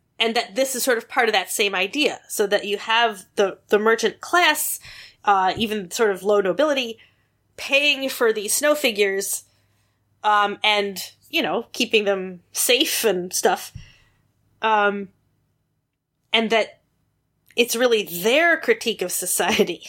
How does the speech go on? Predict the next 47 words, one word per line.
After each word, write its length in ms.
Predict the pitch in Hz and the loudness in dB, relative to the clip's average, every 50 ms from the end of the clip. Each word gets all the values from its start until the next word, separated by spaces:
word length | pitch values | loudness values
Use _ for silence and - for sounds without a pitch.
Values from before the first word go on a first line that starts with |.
| - - - - - - | -20 -20 -20 -8 -4 -2
<laughs> 360 | 240 196 - _ _ _ - | -2 -2 -2 _ _ _ -2
and 120 | 233 233 | 0 2
their 140 | 226 240 233 | 2 2 2
commentary 560 | 233 - - 254 247 240 220 220 220 208 208 | 0 0 0 0 0 0 2 2 2 2 2
on 220 | 208 220 240 247 277 | 4 2 2 2 0
society, 600 | - 202 - - 170 147 - - 92 - - _ _ _ _ - - - - - - - - _ | 0 -2 -2 -2 -4 -4 -4 -8 -12 -14 -16 _ _ _ _ -20 -20 -20 -20 -20 -20 -20 -14 _
not 400 | 226 233 233 226 226 233 - - | -4 0 0 2 2 0 0 -2
somehow 500 | - - 233 214 214 214 220 202 196 196 190 196 | -4 -2 -2 -2 0 0 0 2 2 2 2 0
low 420 | 180 180 180 180 202 214 208 196 165 | -2 -6 -4 -2 0 2 2 2 2
art 280 | 180 196 202 165 - - | 2 0 0 0 -2 -6
that 120 | 170 170 | -4 -2
has 200 | 196 185 180 - - | -2 -2 -2 -4 -2
found 280 | - 208 170 160 170 170 | 0 0 0 0 0 -6
its 160 | 156 - - | -6 -6 -4
way 160 | 165 151 - | -4 -4 -4
up, 260 | 160 165 - _ _ - _ - | -6 -8 -10 _ _ -16 _ -6
right? 200 | 170 156 151 - | -6 -4 -4 -6
It's 220 | 185 - - - | -6 -8 -8 -4
really 280 | 196 214 220 208 185 185 | 2 4 6 6 4 2
kind 220 | - - 190 175 | -2 -2 -2 -2
of 60 | 165 | -2
the, 180 | 170 170 - - _ _ _ _ _ _ _ - | -4 -6 -8 -8 _ _ _ _ _ _ _ -2
almost 240 | 226 240 214 214 - | 0 2 2 2 2
the 60 | 208 | 2
reverse, 360 | 220 220 320 - - - - | 2 2 2 0 0 -2 -2
right? 160 | 190 160 160 | -2 -2 -2
From 140 | - 196 190 | -4 -4 -6
the 40 | 170 | -6
top 340 | - - - 214 180 165 - _ _ _ _ _ - | -8 -4 0 0 0 0 -2 _ _ _ _ _ -4
down. 260 | 196 165 135 - - _ _ _ _ _ - - - - - - - - _ _ | -4 -4 -4 -6 -12 _ _ _ _ _ -20 -20 -20 -20 -20 -20 -20 -20 _ _
Um, 400 | - 208 202 196 190 185 185 185 180 _ _ _ _ _ _ _ - | 0 2 2 4 2 2 0 -4 -10 _ _ _ _ _ _ _ -8
and 140 | 214 220 208 | -4 0 0
that's 160 | 214 208 - | 0 0 0
just 120 | 196 - | -2 0
sort 100 | - 196 185 | 2 2 2
of 60 | 190 | 2
our 100 | 185 202 | 2 2
modern 360 | 208 208 208 208 202 190 180 | 2 2 2 2 2 0 -2
prejudices 580 | - - 240 208 220 185 196 208 - 190 180 - | -2 -2 0 0 0 0 -2 0 0 -2 0 0
that 100 | 208 185 | 0 0
have 180 | 196 190 180 185 | 0 -2 -2 0
led 120 | 202 196 | 0 0
us 140 | 190 - - | 0 -2 -2
to 220 | - 208 196 180 - | 0 0 0 2 2
automatically 600 | 208 214 208 208 196 208 208 202 196 - 208 190 | 0 0 0 0 0 0 0 0 0 0 -2 -2
view 160 | 175 185 185 165 | -2 -2 -4 -6
anything 440 | 175 185 180 175 185 170 175 170 | -4 -6 -6 -4 -6 -6 -6 -8